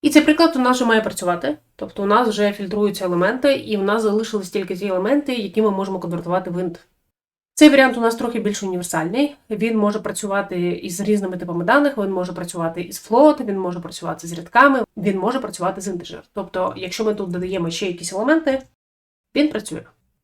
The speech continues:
Може, не завжди працює так, як вам потрібно, наприклад, один і п'ять перетворилось на один,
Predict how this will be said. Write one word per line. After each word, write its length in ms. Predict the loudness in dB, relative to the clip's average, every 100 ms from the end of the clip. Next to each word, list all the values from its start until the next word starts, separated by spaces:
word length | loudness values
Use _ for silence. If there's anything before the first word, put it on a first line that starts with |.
| _ _
Може, 320 | 0 2 4 2
не 60 |
завжди 260 | 2 0 -2
працює 260 | -8 -8
так, 160 | -8 -8
як 120 | -6
вам 120 | -6
потрібно, 420 | -6 0 4 4 4
наприклад, 440 | -2 -4 -6 -6 _ _
один 300 | -12 -6 -6
і 60 |
п'ять 320 | -2 -2 -2 -8
перетворилось 560 | -10 -8 -8 -8 -8
на 100 | -10
один, 420 | -6 2 4 4